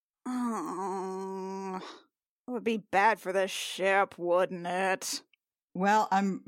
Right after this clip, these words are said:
Speaker 2: fairly confident in Veli's ability to hold her together that long, but any, anything that fucks with us on the way is gonna have a lot of fun.
Speaker 1: Where, are we even allowed back in Beyond Carta?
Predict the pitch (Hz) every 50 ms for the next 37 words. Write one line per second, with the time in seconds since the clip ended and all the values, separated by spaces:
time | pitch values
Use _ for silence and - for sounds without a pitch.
0 | - - 226 233 247 269 262 233 208 208 - 220 190 185 180 180 170 - 180 170
1 | 170 165 175 170 165 170 170 170 165 170 165 160 175 160 180 175 170 170 170 165
2 | 165 156 156 156 170 175 165 165 165 160 165 160 170 170 165 165 160 160 160 170
3 | 170 147 - 156 147 143 143 147 151 - _ _ - 151 160 143 147 156 - -
4 | _ _ _ _ _ - - - - 180 180 180 180 - - 180 190 185 175 180
5 | 180 170 160 147 - - 170 165 - - 160 147 151 160 160 - 175 165 147 147
6 | 147 156 165 165 147 147 147 147 147 147 - - 165 156 156 147 143 143 143 147
7 | 156 160 156 156 147 - - 131 143 135 139 143 - _ _ _ _ _ _ _
8 | _ _ _ _ _ _ _ _ _ 175 196 240 220 143 - - 220 240 247 294
9 | 294 277 277 285 277 254 240 208 196 190 185 185 190 190 196 214 233 220 - 240
10 | 233 247 247 277 262 269 226 269 262 262 262 269 262 262 - 311 277 269 285 311
11 | 285 277 285 285